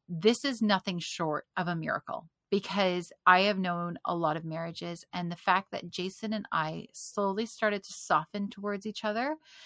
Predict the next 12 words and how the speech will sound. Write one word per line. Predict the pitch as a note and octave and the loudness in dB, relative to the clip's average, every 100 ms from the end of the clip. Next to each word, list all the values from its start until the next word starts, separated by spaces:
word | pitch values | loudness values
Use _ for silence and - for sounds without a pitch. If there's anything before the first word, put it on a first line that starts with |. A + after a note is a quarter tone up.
| - - | -20 -8
and | G3 F#3+ | -4 -4
into | F#3+ F#3+ - G3+ | -2 -2 0 0
our | F#3 | 0
new | F#3 F3 | 0 -4
roles | F3 E3+ D#3 F3+ G3+ - - | -2 -2 -2 -4 -4 -6 -2
in | F#3 | -2
such | D#3+ - G3+ A3 B3 - - | -2 0 2 2 0 -10 -8
an | - F3+ - _ _ _ - | -8 -8 -10 _ _ _ 0
easy | G3+ F#3 G#3 G3+ | 0 0 -2 -2
way, | E3 D3 F3+ C4+ | -2 -2 0 -2
considering | - F#3+ - F3+ F3+ F3 | -4 -6 -4 -4 -2 -4
the | D#3 | -4